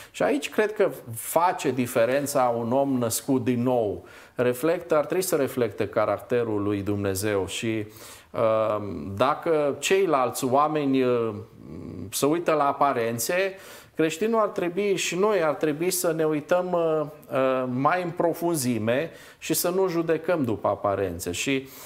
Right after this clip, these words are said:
să răspundem, uh, ca și cum am fi noi în situația aceea. Adică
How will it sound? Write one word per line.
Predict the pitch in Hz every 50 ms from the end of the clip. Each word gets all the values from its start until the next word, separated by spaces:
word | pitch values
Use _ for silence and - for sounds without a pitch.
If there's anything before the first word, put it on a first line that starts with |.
| - - -
să | - - - - 160
răspundem, | 151 156 151 151 - - 196 208 226 226 226 220 214 208 208
uh, | 196 196 190 190 185 180 175 165 160 - - - - - - - -
ca | - - 208 220
și | 214 - 208
cum | - - 214 202
am | 214 190 175
fi | - - 202 190
noi | 180 190 220 226 220 202 151 131
în | 107
situația | 95 - - 120 - - 123 117 107 - - 117 104
aceea. | 98 - - 113 98 95 87 80 - - - - - - - - _
Adică | - - 110 113 131 131 - 165 156 147 143 139 - -